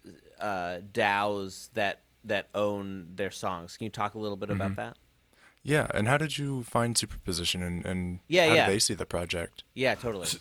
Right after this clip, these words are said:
Speaker 3: well, we want, we want, just as you all are saying, like, the, the, the new technology has to be kind of show, not tell, and, and so we're, we're all unabashed nerds about this and,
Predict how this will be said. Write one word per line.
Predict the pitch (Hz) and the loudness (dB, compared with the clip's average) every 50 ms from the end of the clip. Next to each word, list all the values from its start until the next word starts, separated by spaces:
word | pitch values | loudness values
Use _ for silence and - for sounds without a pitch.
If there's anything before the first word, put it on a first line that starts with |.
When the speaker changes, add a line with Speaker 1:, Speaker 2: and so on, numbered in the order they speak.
| - - - - - - - | -8 -16 -18 -18 -18 -12 -10
Speaker 3:
well, | - 311 196 - - 127 123 113 | -8 -8 0 6 8 8 8 8
we | 110 127 127 | 6 4 4
want, | 120 127 135 131 131 123 - - | 4 6 6 4 4 2 0 4
we | 113 107 110 | 6 6 6
want, | 107 104 110 107 104 - - - - - - 113 113 - - - - 180 | 6 6 4 4 2 0 -4 -8 -14 -14 -14 -16 -14 -14 -10 -8 -6 0
just | - 117 113 - - | 2 2 2 2 2
as | 101 80 | 2 4
you | 98 98 | 6 6
all | 90 85 82 | 6 6 4
are | 80 | 2
saying, | - - 143 147 131 104 90 85 | 2 2 4 6 6 6 4 4
like, | 85 82 | 2 2
the, | - 104 - 101 90 98 87 | 0 -2 0 2 2 2 4
the, | 92 92 98 | 4 4 4
the | - 98 98 98 | 4 4 4 6
new | 98 104 110 | 6 6 6
technology | 107 - 110 90 87 98 98 95 92 82 87 | 4 4 2 4 6 6 6 6 4 4 2
has | 85 82 - | 2 2 2
to | - 90 | 0 0
be | 80 78 | 0 2
kind | - 92 90 | 2 4 4
of | 82 - | 4 4
show, | - - 95 87 87 | 4 6 6 6 6
not | 82 78 76 73 - | 6 2 0 -2 -4
tell, | - - - 104 92 82 78 78 76 71 - | 0 4 6 6 6 6 4 2 -2 -2 2
and, | - 92 87 85 82 82 - | 4 4 6 6 4 2 2
and | 92 85 82 80 | 4 4 4 4
so | - - - 82 80 80 | 2 4 4 4 4 4
we're, | 78 76 80 82 85 85 82 78 78 - | 4 4 4 4 6 4 4 2 2 4
we're | 85 82 82 80 | 4 6 6 6
all | 80 80 80 80 80 | 6 4 4 2 2
unabashed | 82 82 82 78 76 82 78 78 76 - - | 2 2 4 4 6 4 4 4 2 0 0
nerds | - 85 82 85 85 80 - 85 | 4 6 6 6 6 4 2 2
about | 80 82 78 73 - | 2 2 2 2 2
this | 80 78 - - | 0 -2 0 0
and, | 78 76 73 | 0 0 0